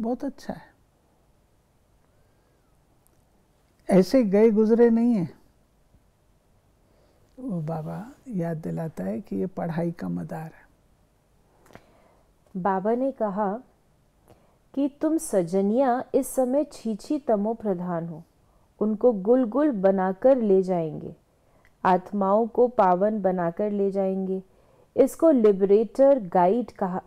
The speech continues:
Speaker 2: कहा गया है। बेहद का बाप ले जाता है तो उनका नाम क्या है? शिव बाबा। फिर बाब-,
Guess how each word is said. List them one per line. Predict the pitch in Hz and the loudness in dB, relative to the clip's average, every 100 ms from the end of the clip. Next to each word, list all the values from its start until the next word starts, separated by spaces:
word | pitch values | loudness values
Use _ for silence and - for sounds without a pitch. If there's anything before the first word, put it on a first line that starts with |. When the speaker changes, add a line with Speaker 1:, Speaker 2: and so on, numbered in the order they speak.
| _ _ _ | _ _ _
Speaker 2:
कहा | 208 190 | -4 -2
गया | 202 170 147 | -2 -2 -4
है। | 165 170 _ _ _ _ 175 | -8 -14 _ _ _ _ 0
बेहद | 202 208 247 254 | 2 4 0 0
का | 269 247 | 0 2
बाप | 180 190 233 233 | 2 2 0 2
ले | 226 | 0
जाता | 185 170 165 196 | 2 -2 -2 -6
है | 202 220 - _ _ _ _ | -4 -6 -10 _ _ _ _
तो | 202 | -8
उनका | 208 220 208 | -2 0 0
नाम | 196 196 254 262 | 0 0 0 -2
क्या | 254 233 | 0 0
है? | 214 233 277 _ _ _ _ - | 0 -2 -4 _ _ _ _ -4
शिव | 269 262 180 | -4 -4 -6
बाबा। | 175 156 151 147 - _ _ _ _ _ _ _ _ _ _ - _ _ _ _ _ _ _ _ _ _ | -6 -6 -10 -16 -18 _ _ _ _ _ _ _ _ _ _ -20 _ _ _ _ _ _ _ _ _ _
फिर | 240 240 | 2 2
बाब-, | 214 190 196 | 2 -2 -6